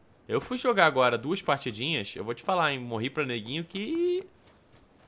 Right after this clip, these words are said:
o cara tava tirando assim, ó. Que nem louco. Acompanhando por trás da parede, assim, ouvindo aqui o Khan depois. Mas, bom, vamos lá. Vocês querem que eu fale? C-, calma!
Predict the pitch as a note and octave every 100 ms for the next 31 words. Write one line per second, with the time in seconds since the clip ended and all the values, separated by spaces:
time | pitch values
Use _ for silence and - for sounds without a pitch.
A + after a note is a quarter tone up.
0 | - - - - - - C3 D#3+ F3 E3+
1 | G3+ - - - C4 C4 B3+ A3 C4 C4
2 | - B3 B3 - _ - - - - -
3 | D#3+ G#3+ D#3+ - F#2+ G2+ - - - -
4 | _ - - - - - C3+ C#3+ D3 D3
5 | C3+ C#3 C#3 B2+ A#2 C3 A#2 B2+ B2 C3
6 | B2+ A#2+ - A#2 G#2 G#2+ F#2+ F2+ - -
7 | - - _ _ _ _ _ _ _ _
8 | _ _ - - _ - - - _ C3
9 | C3+ C3 - D3+ - C3 D3 B2+ G2+ -
10 | - C#3 - C3 C#3 - - - - -
11 | D#4